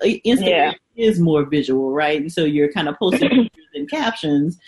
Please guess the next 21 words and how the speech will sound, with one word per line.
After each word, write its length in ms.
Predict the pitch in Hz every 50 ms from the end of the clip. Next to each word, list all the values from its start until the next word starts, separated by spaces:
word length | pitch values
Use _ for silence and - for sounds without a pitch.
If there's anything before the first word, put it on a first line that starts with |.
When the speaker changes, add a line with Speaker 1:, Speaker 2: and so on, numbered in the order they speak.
| - - _
Speaker 1:
but 160 | 185 180 185
you're 120 | 196 196
not 180 | 214 226 220 208
necessarily 460 | 214 190 190 190 - 180 160 147 156
having 280 | 170 175 160 151 139 139
a 120 | 139 139
whole 320 | 139 - 208 196 190 175 147
bunch 200 | 139 135 - -
of 100 | 127 131
discussion 500 | 131 135 - - 123 123 - 143 131 131
on 180 | 131 131 113
Instagram. 720 | 110 131 139 - - 110 110 110 76 69 87 78 - 220 220 - _ _ _
So 140 | _ - 190
it, 160 | 170 170 165
it 100 | - 220 196 190
Speaker 2:
Yeah. 120 | 170 170 165 165 - _ _
Speaker 1:
like 120 | 156 151
there 100 | 160 156
was 140 | 147 143 143
Speaker 2:
And 140 | 151 160 160
Speaker 1:
more 100 | 165 160